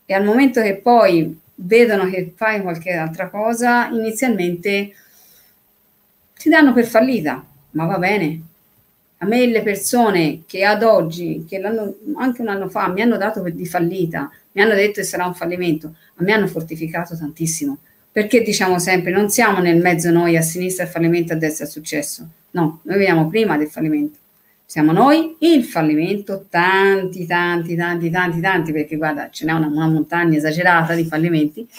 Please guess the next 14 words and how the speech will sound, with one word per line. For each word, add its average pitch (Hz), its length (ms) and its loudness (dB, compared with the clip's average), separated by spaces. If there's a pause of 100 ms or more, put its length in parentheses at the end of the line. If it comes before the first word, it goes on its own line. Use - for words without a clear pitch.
(160)
e 294 80 -4
poi 480 140 -2
andiamo 269 220 2
al 254 80 -2
successo. 226 600 -6 (600)
Ma 220 100 -4
è 240 60 -2
quello 349 200 2
che 311 80 4
ti 240 120 -4
fortifica 226 520 -2
e 185 120 -6
ti 190 80 -6
aiuta, 190 460 -6